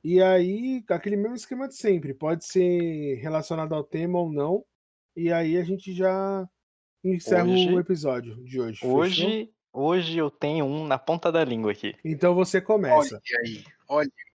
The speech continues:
Speaker 2: Hoje eu
Speaker 3: Olha
Speaker 2: tenho
Speaker 3: isso.
Speaker 2: um aqui na ponta da língua, direto, assim, pá, pá, pum, cortou.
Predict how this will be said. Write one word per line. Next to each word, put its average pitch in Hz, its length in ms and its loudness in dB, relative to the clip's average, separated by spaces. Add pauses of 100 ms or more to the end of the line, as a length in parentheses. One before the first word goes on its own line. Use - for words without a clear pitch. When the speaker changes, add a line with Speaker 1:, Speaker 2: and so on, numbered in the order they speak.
(160)
Speaker 2:
Hoje 143 520 0
eu 131 260 2
Speaker 3:
Olha 226 140 0
Speaker 2:
tenho 131 200 -2
Speaker 3:
isso. 131 120 -6
Speaker 2:
um 135 120 -6
aqui 131 420 -6
na 139 160 0
ponta 147 260 -6
da 147 140 2
língua, 123 360 -2 (140)
direto, 143 540 0
assim, 127 180 -6
pá, 156 280 0
pá, - 260 -2
pum, 143 220 -4
cortou. 185 420 -2